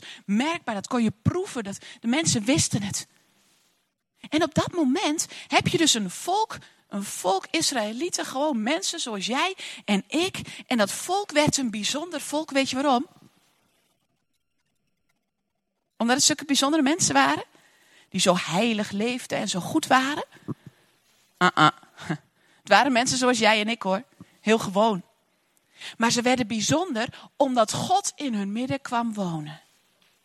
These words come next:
God kwam in hun midden wonen. En in één keer waren zij niet meer een gewoon volk, maar waren zij een heilig volk, het volk van God. Moet je even voorstellen.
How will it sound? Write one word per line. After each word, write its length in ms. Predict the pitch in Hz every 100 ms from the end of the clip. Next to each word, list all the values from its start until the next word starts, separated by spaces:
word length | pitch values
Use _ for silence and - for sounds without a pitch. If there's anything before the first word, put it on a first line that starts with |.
| _ _ _ _
God 260 | - - -
kwam 180 | - 202
in 160 | 262 262
hun 140 | 208
midden 240 | 220 254 220
wonen. 300 | 180 165 160 - - - _
En 180 | 254 262
in 140 | 254
één 200 | 311 403
keer 160 | - 359
waren 260 | 285 254
zij 120 | 240
niet 140 | 226 -
meer 120 | 190
een 60 | 180
gewoon 380 | 190 214 302
volk, 340 | 381 330 349 - - - -
maar 100 | 220
waren 200 | 214 214
zij 180 | 202
een 80 | 185
heilig 480 | 185 208 294 330 -
volk, 300 | - 302 - - -
het 200 | 185 -
volk 380 | - 277 294 -
van 340 | 254 240 240 - _ _
God. 560 | - - 202 185 - - _ _ _ _ - - _ _ _ -
Moet 260 | - 269
je 60 | 294
even 180 | 240 202
voorstellen. 720 | - 370 349 - - -